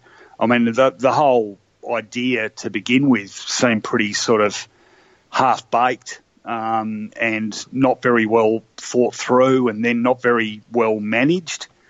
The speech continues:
And that was the greatest breakdown, obviously, that, um, the coaching staff and the football t-, department entrusted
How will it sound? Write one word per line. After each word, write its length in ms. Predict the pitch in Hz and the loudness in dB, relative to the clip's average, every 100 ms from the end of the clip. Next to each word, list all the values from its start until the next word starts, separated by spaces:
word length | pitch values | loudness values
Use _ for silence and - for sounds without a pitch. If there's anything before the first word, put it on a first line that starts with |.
| _ | _
And 140 | 117 113 | -4 -2
that 120 | 127 | 0
was 160 | 110 - | -4 -8
the 80 | |
greatest 480 | 104 113 123 127 - | -2 2 2 2 -2
breakdown, 460 | - 104 - 117 113 | -2 -2 0 -2 0
obviously, 600 | 123 131 117 - 113 104 | 2 0 -2 -2 -2 0
that, 200 | 104 110 _ - _ _ _ _ _ _ | -2 -4 _ -20 _ _ _ _ _ _
um, 460 | 113 110 110 107 110 | 0 2 2 0 -6
the 100 | 110 | -6
coaching 520 | - 123 117 - 117 | 0 0 0 -6 -8
staff 360 | - 117 107 | -2 -2 0
and 80 | - | -6
the 60 | 110 | -10
football 420 | - 123 - 117 | -6 -4 -2 -4
t-, 180 | 113 - _ | -4 -16 _
department 540 | 110 - 120 117 110 | -12 -2 0 0 -4
entrusted 760 | 110 104 - 127 127 - 131 104 | -8 -8 -4 -2 -2 -2 -6 -6